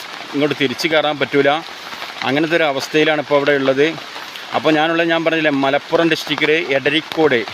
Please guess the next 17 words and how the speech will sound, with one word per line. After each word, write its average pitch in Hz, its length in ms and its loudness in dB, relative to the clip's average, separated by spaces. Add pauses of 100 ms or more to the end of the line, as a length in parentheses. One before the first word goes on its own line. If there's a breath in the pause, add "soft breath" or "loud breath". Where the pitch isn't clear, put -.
(480)
എടരിക്കോട് 156 600 2 (280)
പതിനൊന്നാം 147 540 2
വാർഡിലാണ് 151 360 0 (120)
ഈ - 20 -6 (100)
തോ-, 135 300 0
തോട് 135 220 4
ഒഴുകിക്കൊണ്ടിരിക്കുന്നത്. 139 800 2 (920)
അപ്പോൾ 151 220 2
അവർ 160 100 2 (120)
പരമാവധി 170 460 2
ശ്രമിക്കുന്നുണ്ട് 170 640 2
അങ്ങോട്ട് 165 260 0
തിരിച്ച് 139 280 -2
കയറാൻ 147 320 4
വേണ്ടിയിട്ട്. 139 320 0 (2750)
അപ്പോൾ 160 240 2
ഗൈസ്, 175 220 0